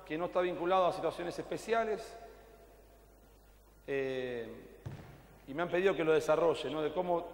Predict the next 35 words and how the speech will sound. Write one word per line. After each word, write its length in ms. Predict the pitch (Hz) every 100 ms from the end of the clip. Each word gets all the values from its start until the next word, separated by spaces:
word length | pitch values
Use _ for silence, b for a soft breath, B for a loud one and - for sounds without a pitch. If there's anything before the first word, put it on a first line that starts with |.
| - 151
ver 140 | 185
las 160 | 175 151
ofensivas 380 | 147 156 160
cortas. 320 | - 131 110 107 B B B B B -
Pero, 760 | 170 180 180 175 165 - - - - - - - - - - - - - - -
como 240 | 156 165 196
no 80 | 240
es 80 | - - - - - -
siempre 560 | - - 196 214 196 156
lo 120 | 147
que 80 | 139
yo 240 | - 180
hago, 320 | 185 160 156 160 - - - - - - - 131
un 100 | 131
poco 180 | 165 165
lo 100 | 143
que 60 |
le 100 | 147
contaba 300 | 147 139 165
esta 160 | 151 147
mañana, 400 | 160 214 208 165
a 60 |
mí 100 | 165
sí 160 | 156 147
me 100 | 143
gusta 300 | 170 165 151
poder 240 | 143 156
extender 380 | 156 - 143 156
la 100 | 147
defensa, 640 | 147 147 190 196 185 175 175 - - B B B - -
y 100 | 139
me 120 | 147
gusta 260 | 170 - 151
rotar 400 | 147 143 170 156
y 500 | 143 139 135 127